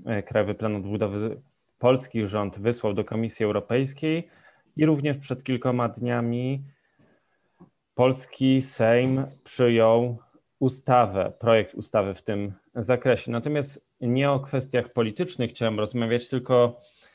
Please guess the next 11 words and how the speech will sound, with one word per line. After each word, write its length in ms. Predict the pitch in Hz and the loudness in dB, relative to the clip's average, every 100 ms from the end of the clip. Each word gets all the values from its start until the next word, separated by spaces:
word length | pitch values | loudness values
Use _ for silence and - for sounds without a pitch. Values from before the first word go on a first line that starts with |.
| _ _ _ | _ _ _
w 40 | 131 | 2
jednym 580 | 170 175 160 147 - - | 2 2 0 0 -4 -12
z 180 | 123 113 | -10 -2
waszych, 600 | 123 135 - 127 120 - | 0 0 0 -2 -2 -6
e, 200 | 110 110 | -6 -6
stanowisk, 800 | - - 117 165 180 139 120 - | -6 0 0 0 0 -2 -2 -4
e, 220 | 123 120 | -2 -2
napotkałem 580 | 120 120 127 - 147 139 | -2 -2 -4 -2 -2 -2
takie 240 | 135 131 113 | -4 -4 -4
zdanie, 580 | 113 139 143 139 135 - | 0 0 0 -4 -6 -8
że 540 | 107 120 123 123 123 | -4 2 4 4 2